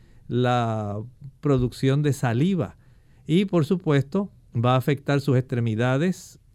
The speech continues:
Usted va a estar con más frío, se le van a adelgazar sus extremidades. Todo eso es producto de ese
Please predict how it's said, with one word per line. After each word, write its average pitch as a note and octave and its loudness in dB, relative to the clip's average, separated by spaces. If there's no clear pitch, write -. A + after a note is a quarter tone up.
Usted A2+ -2
va B2 2
a - 0
estar C3+ -2
con A2+ -2
más A2+ -4
frío, C#3 0
se - 0
le B2 4
van C3 2
a C#3+ 2
adelgazar B2+ 0
sus C3 0
extremidades. C3+ -2
Todo E3+ 4
eso F3 2
es E3 0
producto D3 0
de C#3 2
ese D#3 0